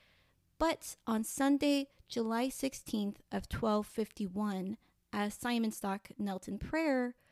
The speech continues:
our Lady appeared to him holding the child Jesus in one arm and the brown scapular in the other.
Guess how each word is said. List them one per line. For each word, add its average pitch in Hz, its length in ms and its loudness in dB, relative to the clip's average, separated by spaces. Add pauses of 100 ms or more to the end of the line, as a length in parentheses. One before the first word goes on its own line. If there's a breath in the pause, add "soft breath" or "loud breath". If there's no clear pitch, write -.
(280 soft breath)
our 226 160 4
Lady 233 320 2
appeared 277 440 0
to 220 120 -6
him 202 400 -4
holding 208 640 -2
the 202 80 -10
child 220 400 -4
Jesus 208 340 -4
in 196 200 -4
one 247 240 2
arm 208 400 -4 (320 soft breath)
and 214 140 -4
the 208 80 -2
brown 233 360 0
scapular 196 720 -4 (120)
in 196 160 -4
the 190 180 -6
other. 214 440 -8